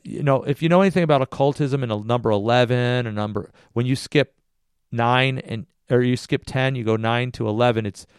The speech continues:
it's, it's the, the s-, self-awareness or spirituality with chaos.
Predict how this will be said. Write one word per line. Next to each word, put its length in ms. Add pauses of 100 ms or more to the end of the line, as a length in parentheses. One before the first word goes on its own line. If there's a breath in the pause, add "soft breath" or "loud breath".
(160 soft breath)
it's, 320
it's 240
the, 160 (300)
the 60
s-, 200 (240)
self-awareness 1500
or 60
spirituality 1000 (240 soft breath)
with 200
chaos. 640